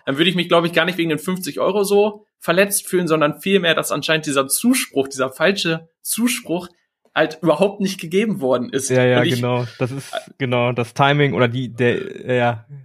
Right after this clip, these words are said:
Speaker 2: richtig. Dieses,
Speaker 1: Das ist
Speaker 2: „Ey,
Speaker 1: ganz
Speaker 2: das hast du
Speaker 1: komisch.
Speaker 2: richtig toll gemacht“, das wird dann komplett entwertet, ne?
Speaker 1: Ja.
Speaker 2: Also, ja, das ist halt dieses, das Problem. Genau, die
Speaker 1: Und
Speaker 2: fünfzig Euro sind, ja, sind sowieso ein Tropfen auf dem heißen Stein, würde ich sagen.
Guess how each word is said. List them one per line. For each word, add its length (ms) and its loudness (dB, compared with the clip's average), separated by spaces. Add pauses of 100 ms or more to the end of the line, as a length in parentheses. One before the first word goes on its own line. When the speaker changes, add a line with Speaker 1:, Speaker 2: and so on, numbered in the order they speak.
(100)
Speaker 2:
richtig. 420 -12
Dieses, 200 -8
Speaker 1:
Das 160 0
ist 100 -4
Speaker 2:
„Ey, 100 4
Speaker 1:
ganz 20 2
Speaker 2:
das 100 4
hast 120 -4
du 40 2
Speaker 1:
komisch. 100 0 (140)
Speaker 2:
richtig 140 4
toll 220 6
gemacht“, 340 2
das 140 0
wird 100 0
dann 140 0 (120)
komplett 600 0
entwertet, 560 2
ne? 300 0 (360)
Speaker 1:
Ja. 80 4
Speaker 2:
Also, 320 2 (100)
ja, 200 2
das 200 2
ist 100 -4
halt 180 4
dieses, 320 -6
das 460 -4 (100)
Problem. 360 0
Genau, 180 4
die 60 4
Speaker 1:
Und 40 2
Speaker 2:
fünfzig 320 2
Euro 220 4
sind, 240 -4 (680)
ja, 300 2
sind 200 0
sowieso 320 2
ein 60 0
Tropfen 340 -2
auf 120 2
dem 120 0
heißen 280 2
Stein, 320 2
würde 120 -2
ich 100 -10
sagen. 420 -2